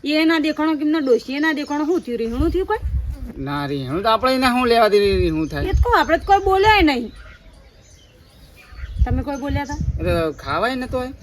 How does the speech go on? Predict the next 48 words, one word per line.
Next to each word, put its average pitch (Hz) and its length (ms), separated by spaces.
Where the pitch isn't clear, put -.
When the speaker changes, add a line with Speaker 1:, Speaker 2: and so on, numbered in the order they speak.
Speaker 1:
ચોય 349 120
દેખોણો 285 520
જ 254 60
નહીં, 320 160
ગરબો 269 360
મેં 320 140
નતો 311 240
દેખોણો, 294 500
વરઘોડા 269 460
મેં 294 120
ના 294 120
દેખોણો. 277 480
Speaker 2:
એ 269 80
કોમ 269 320
હાથ 190 160
નહીં 214 300
આવ્યો, 175 200
હેડ, 196 200
મેલ 226 120
ચાલ. 190 220
Speaker 1:
ના, 247 200
એમ 285 200
થોડી 311 240
ચાલે. 285 580
Speaker 2:
મેલ 185 200
જે 156 120
ચાલ, 165 240
મને 175 240
ઊંઘવા 151 260
દેજે 208 220
તું. 226 240
Speaker 1:
આ 214 40
પણ 254 180
આપણને 240 280
ખબર 247 280
કેવી 415 220
રીતે 370 220
પડો, 339 180
છોકરી 320 300
હઈ 285 200
ગયા 349 240
છે 349 160
તો 370 100
કોક 349 220
વાતનું 330 280
ખોટું 339 320
લાગ્યું, 370 400
આપ-, 285 180